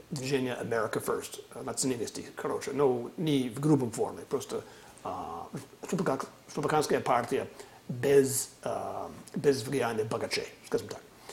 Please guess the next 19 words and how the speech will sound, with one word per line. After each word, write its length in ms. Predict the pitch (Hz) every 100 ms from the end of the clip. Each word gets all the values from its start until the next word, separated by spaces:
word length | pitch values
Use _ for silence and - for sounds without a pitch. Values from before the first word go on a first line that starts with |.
| - - - - - - - - -
Narod, 460 | 156 151 151 196 - - - - - -
idiot, 460 | 147 143 151 151 - - - -
v 100 | 135
nižni 600 | 135 170 170 151 143 143 - - -
zvena, 460 | 135 127 127 147 143 - 131
nižni, 560 | 151 143 131 123 131 -
a, 160 | 110 107 113
jačejki, 500 | 113 156 143 147 - - - - - -
a, 100 | 131 - - 160
republikanskoj 600 | - 123 143 131 135 135
partiji 420 | 127 123 131 127 - - - -
i 160 | 113
bagaterica 760 | 123 131 123 156 143 - 131 127 - -
na 400 | 123 - - 101 -
administrativni 720 | 143 131 123 - 139 107 104 85 -
posti. 340 | - - - - - - - - - - -
I 260 | 120 123 147 - -
kaže, 480 | - 135 127 - 127 - - - - - - -
a, 280 | 120 98